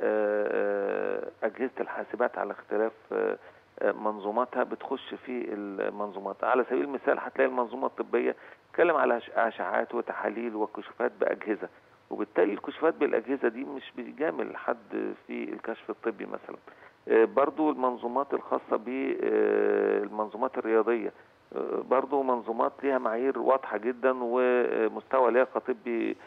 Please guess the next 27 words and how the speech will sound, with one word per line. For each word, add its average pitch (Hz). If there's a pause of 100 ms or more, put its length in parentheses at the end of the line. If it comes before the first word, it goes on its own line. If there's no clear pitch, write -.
(280)
واضح، 127
آه، 113
وكل 113
تمرين 117
من 120
التمارين، 110 (420)
آه، -
إيه 110
المطلوب 123 (120)
فيه. 110 (460)
آه، 110 (280)
برضو 139
المنظومة 127
العلمية 123
ومدى 127
استعداد 123
الطالب 123
النفسي 117
والت-، 110
و-، 110 (360)
والمنظومة 117
النفسية 151
بالذات 135
أصبحت 139
أيضًا 135
مميكنة 123
وبيكشف 113